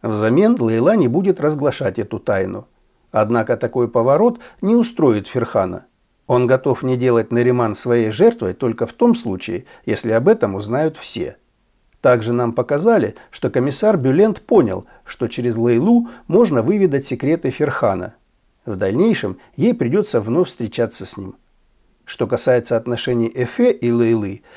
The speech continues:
то ей очень понравилась искренность Эфе. С другой стороны, ей абсолютно не нравится его намерение в отношении её брата. Лейла пока никому не расскажет, кто такой Эфе на самом деле. Однако их связь какое-то время не перейдёт на новый уровень.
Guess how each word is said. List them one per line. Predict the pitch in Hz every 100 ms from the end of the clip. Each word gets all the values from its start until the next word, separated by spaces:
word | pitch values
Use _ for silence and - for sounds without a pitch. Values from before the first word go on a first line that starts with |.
| -
то | -
ей | 123 226 -
очень | 170 185 131
понравилась | - 107 123 180 165 147 -
искренность | 127 110 - 95 87 -
Эфе. | 107 - 92 - _ _ _ _ _ -
С | 120
другой | 104 98 226
стороны, | 226 - 110 101 90 - -
ей | 117 131 123
абсолютно | 117 - 131 143 135 113
не | 117
нравится | 123 120 104 -
его | 110 117
намерение | 107 120 214 165 98 92
в |
отношении | 101 123 - 190 160
её | 135 151
брата. | 113 87 80 - _ _ _ _ _
Лейла | 113 117 123 226
пока | 233 - 175
никому | 180 190 190 123
не | 104
расскажет, | 107 - 220 135 -
кто | - 127
такой | 117 - 113
Эфе | 113 190
на | 175 107
самом | 135 131 127
деле. | 120 107 95 - _ _ _ _ -
Однако | 113 113 123 113 113
их | 110
связь | - 185 214 202
какое-то | 117 - 233 -
время | 110 156 185
не | 127 175
перейдёт | 185 196 196 131 90
на | 101
новый | 101 98 98 -
уровень. | 98 90 95